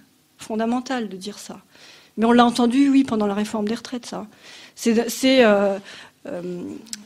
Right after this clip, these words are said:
pollueur-payeur, quoi. Mais non, il faut pas être défensif, il faut être offensif. Pourquoi privilégier l'impôt, euh, l'impôt sur le capital ou sur les dividendes, et cetera ?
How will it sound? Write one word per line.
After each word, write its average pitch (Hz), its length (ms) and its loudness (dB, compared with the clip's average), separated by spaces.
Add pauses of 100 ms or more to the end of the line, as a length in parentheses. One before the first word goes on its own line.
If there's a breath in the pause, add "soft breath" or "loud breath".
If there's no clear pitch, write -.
(200)
pollueur-payeur, 254 800 2
quoi. 170 260 -10 (200)
Mais 240 100 -4
non, 269 300 0
il 214 100 -10
faut 220 120 -6
pas 233 180 -2
être 202 100 -2
défensif, 240 580 -2
il 196 60 -10
faut - 140 -10
être - 280 -10
offensif. 320 720 2
Pourquoi 311 540 -2 (500 loud breath)
privilégier 294 880 4 (220)
l'impôt, 269 640 2
euh, 214 480 -2
l'impôt 254 400 2
sur 247 400 0
le 226 80 4
capital 226 680 -2 (460 loud breath)
ou 226 180 -2
sur 214 180 -2
les 202 120 0
dividendes, 214 440 0
et 208 80 0
cetera ? 220 300 -8